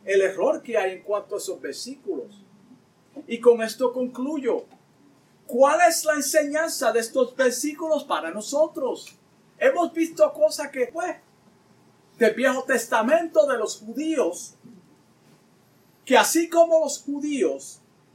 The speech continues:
estaban bajo opresión y persecución y estaban contemplando regresar a sus viejas costumbres, nosotros también tenemos que tener cuidado.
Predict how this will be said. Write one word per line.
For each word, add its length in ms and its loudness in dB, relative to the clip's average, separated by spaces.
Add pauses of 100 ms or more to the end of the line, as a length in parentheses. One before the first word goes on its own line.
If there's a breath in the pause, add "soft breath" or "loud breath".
(100)
estaban 680 0
bajo 260 -2
opresión 880 -4 (540 soft breath)
y 160 4
persecución 1080 0 (140)
y 180 0
estaban 640 2
contemplando 1120 0
regresar 580 0
a 80 2
sus 280 -8
viejas 440 -4
costumbres, 1000 -2 (380 soft breath)
nosotros 920 2
también 840 0
tenemos 640 2
que 160 0
tener 440 -4
cuidado. 880 0